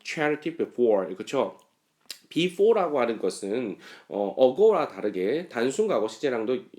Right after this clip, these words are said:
쓰일 수 있지만 이것처럼 have 피피처럼 완료 시제하고 결합이 될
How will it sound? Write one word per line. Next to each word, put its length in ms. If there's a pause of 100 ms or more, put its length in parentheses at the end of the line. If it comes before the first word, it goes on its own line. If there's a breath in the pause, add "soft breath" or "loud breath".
(120)
쓰일 260
수 140
있지만 520 (220 loud breath)
이것처럼 640 (320 loud breath)
have 320
피피처럼 800 (220 loud breath)
완료 320
시제하고 440
결합이 300
될 60